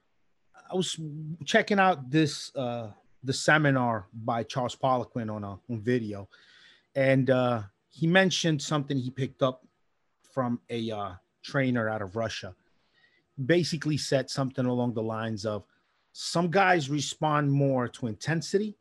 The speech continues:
Some guys respond more to volume. Some guys respond to a mix of the two." So some guys are just better with intensity,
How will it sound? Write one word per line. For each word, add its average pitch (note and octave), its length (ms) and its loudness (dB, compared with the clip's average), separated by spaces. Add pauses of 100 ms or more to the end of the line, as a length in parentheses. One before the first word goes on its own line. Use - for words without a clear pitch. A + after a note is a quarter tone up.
(520)
Some C3+ 280 -2
guys B2+ 380 2
respond B2 500 -2
more A#2 300 0
to - 140 -8
volume. E3+ 600 4 (720)
Some G3+ 240 4
guys D#3 300 8
respond C3 600 2 (160)
to - 100 2
a C#3 40 6
mix D3 340 6
of A2+ 140 -2
the G#2 60 -6
two." G2 220 -8 (640)
So D3+ 460 6 (560)
some - 280 2
guys G3 520 8 (180)
are D#3 160 10
just D3 520 4
better B2 640 6 (280)
with C#3 220 8
intensity, B2 760 4